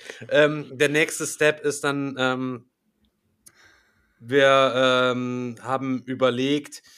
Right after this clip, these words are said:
weil aktuell von einigen Komponenten eine ungerade Zahl drin ist, haben wir überlegt, das vielleicht ein bisschen gerade zu machen, noch ein bisschen auszubauen, uns noch ein paar Sachen einfallen zu lassen.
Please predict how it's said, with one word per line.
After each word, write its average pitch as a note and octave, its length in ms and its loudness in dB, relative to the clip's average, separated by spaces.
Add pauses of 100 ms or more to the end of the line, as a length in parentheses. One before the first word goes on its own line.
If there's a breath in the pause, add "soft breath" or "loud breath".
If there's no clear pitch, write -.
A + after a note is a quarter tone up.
(260 soft breath)
weil B2 240 0
aktuell C3+ 540 0
von C3 180 -6
einigen C3+ 300 -2
Komponenten C3 520 -6
eine B2+ 100 -6
ungerade B2 500 -2
Zahl C#3 340 0
drin C3+ 320 -4
ist, C3 240 -6
haben B2+ 100 -2
wir B2 60 0
überlegt, A#2+ 400 -2
das A#2+ 160 -6
vielleicht A#2 260 -6
ein B2 60 -12
bisschen A#2 180 -10
gerade B2 320 2
zu - 140 -10
machen, A#2+ 200 0
noch A#2+ 80 -2
ein A2 40 -6
bisschen A#2+ 240 -6
auszubauen, A#2+ 600 -2
uns A2 140 -10
noch A#2 80 -6
ein - 40 -14
paar A2+ 120 -4
Sachen B2+ 260 -2
einfallen A#2 520 -4
zu A#2 160 -8
lassen. A#2 400 0